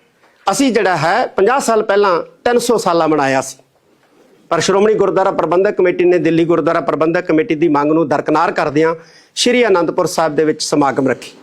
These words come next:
ਉਨੱਤੀ ਤਰੀਕ ਨੂੰ ਸ੍ਰੀ ਗੁਰੂ ਤੇਗ ਬਹਾਦਰ ਸਾਹਿਬ ਸੱਚੇ ਪਾਤਸ਼ਾਹ ਦੇ ਸੀਸ ਤੇ ਸੰਸਕਾਰ ਨੂੰ ਵੀ ਸਾਢੇ ਤਿੰਨ ਸੌ ਸਾਲਾ ਹੋ ਜਾਣਾ ਹੈ। ਸ਼੍ਰੋਮਣੀ ਗੁਰਦੁਆਰਾ ਪ੍ਰਬੰਧਕ ਕਮੇਟੀ ਉਸ ਦਿਹਾੜੇ ਨੂੰ ਸਾਢੇ ਤਿੰਨ ਸੌ ਸਾਲਾ ਸ਼ਤਾਬਦੀ ਰੂਪ ਦੇ ਵਿੱਚ ਮਨਾਉਂਦੀ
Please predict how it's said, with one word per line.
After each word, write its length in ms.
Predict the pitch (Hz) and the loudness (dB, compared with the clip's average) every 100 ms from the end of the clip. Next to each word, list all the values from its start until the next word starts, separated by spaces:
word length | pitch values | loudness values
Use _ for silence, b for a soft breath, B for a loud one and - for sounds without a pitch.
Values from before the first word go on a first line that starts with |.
| _ _ b b b | _ _ b b b
ਉਨੱਤੀ 320 | 170 208 285 285 | 0 0 0 0
ਤਰੀਕ 260 | 220 202 | 2 2
ਨੂੰ 140 | 214 220 | 2 0
ਸ੍ਰੀ 240 | 214 202 | 2 2
ਗੁਰੂ 180 | 190 202 | 2 0
ਤੇਗ 240 | 190 180 | 2 0
ਬਹਾਦਰ 380 | 180 175 165 160 | 0 0 0 -2
ਸਾਹਿਬ 240 | 165 175 180 | -2 0 -2
ਸੱਚੇ 260 | 185 - 170 | -2 -4 -2
ਪਾਤਸ਼ਾਹ 460 | 147 147 - 175 | -2 -2 -2 0
ਦੇ 160 | 151 175 | 2 0
ਸੀਸ 360 | 175 185 202 196 | 0 0 0 0
ਤੇ 140 | 214 | -2
ਸੰਸਕਾਰ 500 | 202 170 - 175 175 | 0 -2 -2 0 0
ਨੂੰ 120 | 214 214 | 2 0
ਵੀ 80 | |
ਸਾਢੇ 280 | 208 220 233 | 0 0 -2
ਤਿੰਨ 180 | 254 202 | 0 0
ਸੌ 180 | 185 175 | 0 -2
ਸਾਲਾ 260 | 170 156 143 | 0 0 0
ਹੋ 140 | 139 | 0
ਜਾਣਾ 220 | 120 117 | 0 -2
ਹੈ। 40 | 123 _ b b b b b - | -6 _ b b b b b -4
ਸ਼੍ਰੋਮਣੀ 380 | 208 214 247 | 0 2 2
ਗੁਰਦੁਆਰਾ 380 | 254 226 208 208 | 2 0 0 0
ਪ੍ਰਬੰਧਕ 440 | 180 185 180 208 233 | 0 0 0 0 0
ਕਮੇਟੀ 460 | 190 180 214 233 240 B B B | 0 0 0 0 -2 B B B
ਉਸ 340 | 240 285 302 285 | 2 2 2 0
ਦਿਹਾੜੇ 460 | 202 175 165 208 254 | 0 0 2 2 2
ਨੂੰ 160 | 180 | 2
ਸਾਢੇ 300 | - 202 - | 0 0 0
ਤਿੰਨ 200 | 190 220 | 0 -2
ਸੌ 160 | 190 190 | 0 -2
ਸਾਲਾ 260 | 185 190 190 | 0 0 0
ਸ਼ਤਾਬਦੀ 480 | 180 151 151 151 | -2 0 0 2
ਰੂਪ 180 | 190 190 | 0 0
ਦੇ 100 | 185 | 0
ਵਿੱਚ 180 | 208 214 | 0 0
ਮਨਾਉਂਦੀ 420 | 208 196 196 226 | 0 0 0 -2